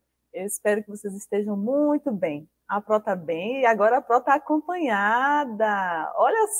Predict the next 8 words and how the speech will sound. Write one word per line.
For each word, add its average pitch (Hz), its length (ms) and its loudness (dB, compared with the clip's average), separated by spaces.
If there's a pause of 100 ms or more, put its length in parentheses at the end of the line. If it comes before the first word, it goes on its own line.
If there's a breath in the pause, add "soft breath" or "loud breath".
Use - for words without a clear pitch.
só 240 240 6
que 311 100 -6
coincidência. 285 880 -2 (800)
O 226 140 -6
nome 240 340 2
da 262 160 8
Pró, 214 420 6 (160)
Iane, 226 640 2